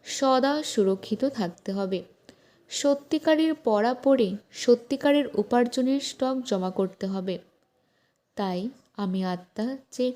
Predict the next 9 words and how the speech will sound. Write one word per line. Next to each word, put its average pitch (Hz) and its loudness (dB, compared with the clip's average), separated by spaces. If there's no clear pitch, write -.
করে 180 0
চলেছি। 185 -6
আমি 190 -2
সঙ্গদোষ 269 0
থেকে 208 0
সদা 277 2
সুরক্ষিত 202 -2
থাকছে 196 -6
কি? 247 -6